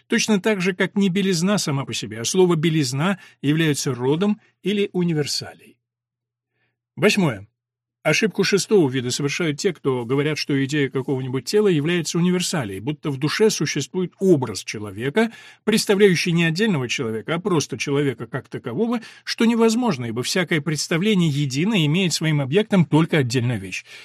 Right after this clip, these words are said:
Поэтому те, кто принимает имя вещи за её идею, ошибаются.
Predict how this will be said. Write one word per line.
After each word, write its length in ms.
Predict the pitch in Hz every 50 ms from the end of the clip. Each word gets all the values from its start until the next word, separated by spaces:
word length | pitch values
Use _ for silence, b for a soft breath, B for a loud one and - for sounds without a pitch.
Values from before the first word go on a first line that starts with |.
| B B B
Поэтому 340 | - 196 226 220 208 214 220
те, 180 | - 220 175 139
кто 240 | - - 151 131
принимает 680 | 117 - - 180 180 180 196 185 151 131 123 113 - -
имя 260 | - 185 170 143 139 139
вещи 400 | 135 165 143 - - - - 107
за 220 | 95 101 120 143
её 340 | 151 147 143 131 123 117 113
идею, 340 | 113 143 208 214 165 110 -
ошибаются. 800 | - 143 147 - - 143 120 104 107 104 87 - - - - -